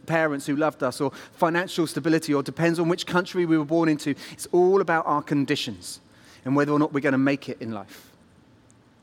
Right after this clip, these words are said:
So we then start giving ourselves labels. "Well, you know, I'm disorganized. I always have been, always will be. It's just who I am.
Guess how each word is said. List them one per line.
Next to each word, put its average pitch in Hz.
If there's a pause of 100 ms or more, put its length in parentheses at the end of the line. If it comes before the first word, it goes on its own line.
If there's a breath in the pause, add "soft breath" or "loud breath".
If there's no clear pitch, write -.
(1000)
So -
we 151
then 170
start 156
giving 143
ourselves 123
labels. 139 (640 soft breath)
"Well, 147
you 156
know, 117 (1080 soft breath)
I'm 170
disorganized. 175 (640 soft breath)
I 127
always 147
have 160
been, 127 (300)
always 196
will 214
be. 139
It's -
just -
who 147
I 175
am. 180